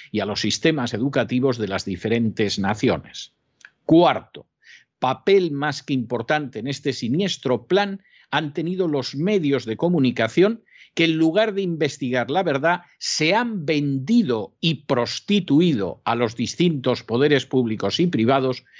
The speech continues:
contribuyendo incluso a la persecución de aquellos que se han negado a recibir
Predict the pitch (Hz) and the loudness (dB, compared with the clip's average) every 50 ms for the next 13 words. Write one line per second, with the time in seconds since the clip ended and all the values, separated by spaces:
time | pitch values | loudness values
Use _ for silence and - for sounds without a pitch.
0 | - - - - - - 123 127 123 156 165 180 190 220 240 233 214 220 208 196 | -20 -20 -20 -8 -2 -2 0 2 4 4 4 6 6 4 4 4 2 0 0 0
1 | 175 208 208 214 - - 214 180 165 - - 156 127 - 156 135 139 135 - 185 | -2 0 0 0 2 2 2 2 2 0 0 -4 -2 -2 -2 -2 -2 0 2 2
2 | 202 202 185 143 139 123 123 123 - 202 214 190 190 196 190 185 - - - - | 2 2 2 0 0 0 0 2 2 2 2 2 0 -2 -2 -2 -6 -16 -20 -20
3 | _ - - 120 - - 180 185 202 196 190 175 165 160 147 139 135 123 120 120 | _ -2 -2 -2 0 0 0 0 0 0 0 2 2 2 2 2 0 0 0 -2
4 | 113 - 127 135 170 156 139 - | -2 0 2 2 4 2 2 0